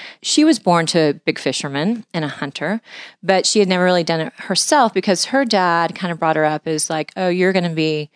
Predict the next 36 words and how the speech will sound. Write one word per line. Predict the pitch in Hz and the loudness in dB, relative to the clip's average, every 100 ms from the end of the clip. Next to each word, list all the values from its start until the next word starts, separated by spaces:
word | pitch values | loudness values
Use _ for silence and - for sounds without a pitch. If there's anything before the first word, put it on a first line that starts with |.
| _ | _
your | 180 175 | -2 0
mom's | 165 160 143 147 220 - - _ _ | 2 2 2 0 -4 -6 -10 _ _
protege, | - 156 147 135 127 196 240 - - - | -2 0 0 -2 -2 -4 -6 -12 -16 -8
and | 180 185 185 185 | -2 0 -2 -2
my | 185 165 | -2 -2
two | - | 0
boys | 185 220 165 - | 2 4 4 2
will | 165 | -4
be | 156 170 170 | -2 -4 -2
my | 233 339 | -2 -2
protege." | - 143 120 - - 160 | 0 -2 -2 -6 -8 -6
So | - 165 160 156 - - - - - | -2 0 0 0 -4 -14 -20 -14 -4
my | 170 170 160 - | -2 -2 -4 -4
grandfather, | 180 180 190 190 170 160 | -2 0 2 2 2 2
my | 160 156 196 | -2 -4 -6
maternal | 165 196 202 185 | -4 0 2 0
grandfather, | 156 165 165 156 151 | 0 -4 0 2 2
would | 147 | -2
teach | 151 151 - | -6 -6 -6
the | - | -4
boys | 156 147 | -2 -2
how | - | -4
to | 127 | -4
golf | 190 202 190 180 | 2 4 4 0
and | 143 | -6
fish | - 165 156 - | -2 0 0 -2
and | 139 | -10
hunt, | 139 202 180 143 - - - - - | -6 -2 0 -2 -8 -16 -20 -18 -4
whereas | 170 165 | 0 0
my | 165 160 156 | 0 -2 -4
mom | 180 185 202 190 | -4 2 4 2
would | 165 160 | 0 -2
sew | - 175 143 139 156 | -2 0 0 2 2
and | 196 143 | 0 -4
cook | - 139 143 - | -4 -4 -4 -6
and | 196 156 175 | -12 -12 -14